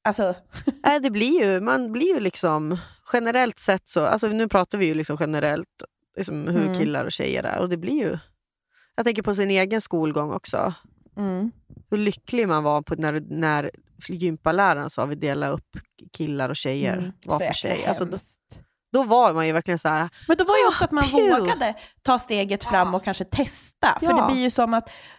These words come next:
Speaker 1: eh, jag såg ju nu så här att de vill inte ens.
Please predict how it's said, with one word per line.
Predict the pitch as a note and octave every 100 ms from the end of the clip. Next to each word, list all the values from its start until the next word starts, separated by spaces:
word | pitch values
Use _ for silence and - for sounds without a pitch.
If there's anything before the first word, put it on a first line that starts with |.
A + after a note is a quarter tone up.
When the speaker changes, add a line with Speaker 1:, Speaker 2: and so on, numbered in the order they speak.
| _ - -
Speaker 1:
eh, |
jag | C3 B3+
såg | B3 D#4+ F#4+ C4+
ju | G3+
nu | F3+ D#3+
så | E3+ E3+
här | D3+
att | D3 F3 - -
de | G3 A#3+ A3
vill | D#4+ A3 -
inte | - -
ens. | - A3 - -